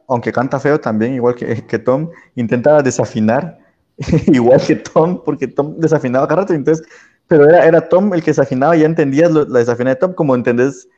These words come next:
que canta mal Pepe Madero, pero lo ubicas en todos lados por lo mal que canta. Ya tiene su, su, su identificación. Tom cantaba feo y todo el mundo sabía que en vivo cantaba horrible, y, y como que Matt intenta copiarle ese feo de cantar,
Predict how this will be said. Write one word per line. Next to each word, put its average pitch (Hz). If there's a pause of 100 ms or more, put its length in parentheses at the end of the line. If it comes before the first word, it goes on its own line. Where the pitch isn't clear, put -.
que 120
canta 139
mal 143
Pepe 151
Madero, 143
pero 143
lo 117
ubicas 110
en 135
todos 135
lados 160
por 127
lo 117
mal 123
que 131
canta. 196 (360)
Ya 131
tiene 160
su, 135
su, -
su - (540)
identificación. 123 (760)
Tom 170
cantaba 143
feo 180
y 170
todo 160
el 160
mundo 160
sabía 143
que -
en 127
vivo 147
cantaba 131
horrible, 175
y, 135
y 131
como 127
que 117
Matt 127
intenta 127
copiarle 131
ese 135
feo 139
de 120
cantar, 127